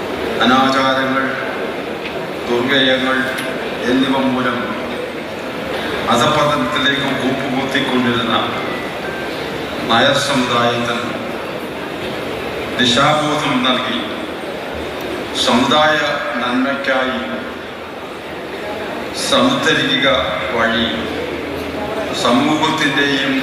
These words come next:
രാജ്യത്തിൻ്റെയും നന്മയ്ക്കായി പ്രവർത്തിക്കുക എന്നതായിരുന്നു അദ്ദേഹത്തിൻ്റെ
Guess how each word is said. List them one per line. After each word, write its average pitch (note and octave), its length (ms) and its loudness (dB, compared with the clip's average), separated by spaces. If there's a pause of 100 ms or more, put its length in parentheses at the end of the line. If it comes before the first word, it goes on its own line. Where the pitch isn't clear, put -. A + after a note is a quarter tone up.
(180)
രാജ്യത്തിൻ്റെയും B2 1000 2 (1400)
നന്മയ്ക്കായി C3+ 720 4
പ്രവർത്തിക്കുക B2 640 0 (360)
എന്നതായിരുന്നു A2 840 0 (1300)
അദ്ദേഹത്തിൻ്റെ A#2 500 0